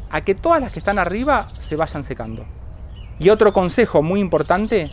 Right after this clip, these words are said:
es que las que están abajo, durante todo este periodo para que se formen las semillitas arriba, es muy probable que ya las semillas las tengamos listas. Entonces vamos a ir sacando todas esas florcitas secas para guardarlas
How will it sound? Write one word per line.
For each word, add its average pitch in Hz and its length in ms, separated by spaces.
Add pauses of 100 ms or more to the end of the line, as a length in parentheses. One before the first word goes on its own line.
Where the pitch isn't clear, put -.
(220)
es 160 120
que 160 140
las 147 120
que 147 100
están 240 220
abajo, 214 520 (600)
durante 170 300
todo 320 160
este 208 180
periodo 156 580 (480)
para 147 220
que 147 100
se 165 100
formen 156 400
las 135 140
semillitas 160 500
arriba, 180 440 (560)
es 190 140
muy 233 160
probable 220 460
que 156 120
ya 226 160
las 208 120
semillas 175 280
las 165 160
tengamos 156 360
listas. 208 440 (760)
Entonces 185 460
vamos 226 260
a 214 60
ir 208 60
sacando 202 440
todas 277 220
esas - 120
florcitas 175 420
secas 254 320 (400)
para 156 160
guardarlas 175 580